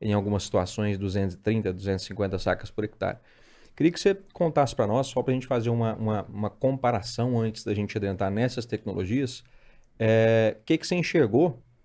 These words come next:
das tecnologias que, que foram mais importantes nesse curto intervalo de tempo aí, e também entrando em, em tecnologia, é,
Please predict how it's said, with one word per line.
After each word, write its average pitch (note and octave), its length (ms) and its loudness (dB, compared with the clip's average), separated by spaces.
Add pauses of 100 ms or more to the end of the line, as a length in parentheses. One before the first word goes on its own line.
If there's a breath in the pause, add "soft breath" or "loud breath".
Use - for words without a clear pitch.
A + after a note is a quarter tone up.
(100)
das G#2+ 440 2
tecnologias G#2+ 760 0
que, F#2+ 240 -4
que - 140 -6
foram A2 280 -2
mais C#3 280 -2
importantes C3+ 840 -2 (380 soft breath)
nesse F#2+ 300 -2
curto G2+ 340 -2
intervalo F#2+ 380 2
de F#2+ 100 -8
tempo F#2+ 380 -2
aí, A#2+ 260 0 (300 soft breath)
e A#2+ 80 -6
também C#3 320 2
entrando C#3+ 280 0
em, C3 300 -2
em A#2+ 60 -2
tecnologia, A2+ 760 0
é, G2+ 460 -2